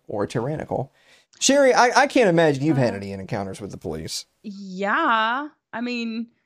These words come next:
Speaker 2: what, my, they arrested my stepdad for murder, uh, when I was about twelve years old.
Speaker 1: Wow.
Speaker 2: Um, it was completely, like, eh, you'd have to hear the story another day, but it was complete bullshit.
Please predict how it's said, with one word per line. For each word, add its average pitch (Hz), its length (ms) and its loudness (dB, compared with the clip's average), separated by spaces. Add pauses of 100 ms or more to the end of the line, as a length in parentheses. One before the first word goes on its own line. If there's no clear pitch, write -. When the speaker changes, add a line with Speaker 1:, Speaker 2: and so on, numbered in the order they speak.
(120)
Speaker 2:
what, 233 400 -4
my, 226 280 0
they 226 200 -6
arrested 220 460 -6
my 202 160 -6
stepdad 202 600 -6
for 196 160 -10
murder, 185 720 -4 (340)
uh, 170 240 -2
when 175 160 -8
I 165 120 -2
was 170 140 -6
about 180 260 -4
twelve 190 200 -8
years 180 220 -10
old. 175 480 -6 (320)
Speaker 1:
Wow. 190 320 -6
Speaker 2:
Um, 170 640 -2 (420)
it 214 140 0
was 214 140 -2
completely, 202 720 -4
like, 185 380 -6 (440)
eh, - 140 -12
you'd 214 200 -6
have 185 200 -6
to 185 60 -10
hear 180 100 -4
the 160 80 -10
story 240 280 0
another 240 240 0
day, 320 200 2
but 294 100 -2
it - 20 -4
was 214 140 -6
complete 226 420 -8
bullshit. 226 640 -6